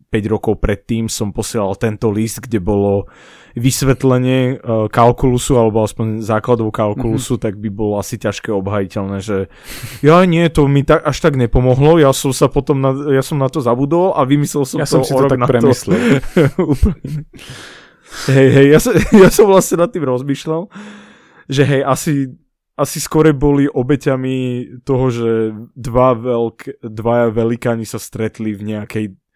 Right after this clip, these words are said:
Speaker 1: veľmi, <laughs> nechcem povedať, eh, nevhodnej, ale skorej takej
Speaker 2: Mhm.
Speaker 1: napasovanej tope
Speaker 2: Hej.
Speaker 1: <laughs> na, na, na
Speaker 2: Je,
Speaker 1: tento
Speaker 2: je to v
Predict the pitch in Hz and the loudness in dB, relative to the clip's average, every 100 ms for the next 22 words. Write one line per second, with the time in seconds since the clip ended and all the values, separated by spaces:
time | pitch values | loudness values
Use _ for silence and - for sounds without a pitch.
0 | _ - 107 117 120 117 117 107 _ _ | _ -20 -4 0 0 -2 -6 -8 _ _
1 | _ _ - - _ _ - - 117 120 | _ _ -20 -20 _ _ -20 -20 -12 -10
2 | 107 110 110 104 - - - 107 107 107 | -6 -4 -4 -6 -10 -20 -20 -14 -10 -8
3 | 107 107 107 104 101 101 - 113 110 113 | -8 -6 -8 -8 -10 -14 -10 0 4 4
4 | 120 123 120 107 104 - 110 104 107 95 | 6 6 6 4 2 2 2 2 0 0
5 | 107 101 98 95 _ _ _ - 113 117 | 2 2 0 -4 _ _ _ -4 0 0
6 | 139 - 160 160 156 143 117 160 143 - | 0 0 2 2 0 -2 2 2 2 2
7 | 135 - - 147 - 151 127 123 131 - | 2 2 2 0 0 0 0 -2 -6 -14
8 | - 143 131 156 135 135 | -12 -2 2 2 2 2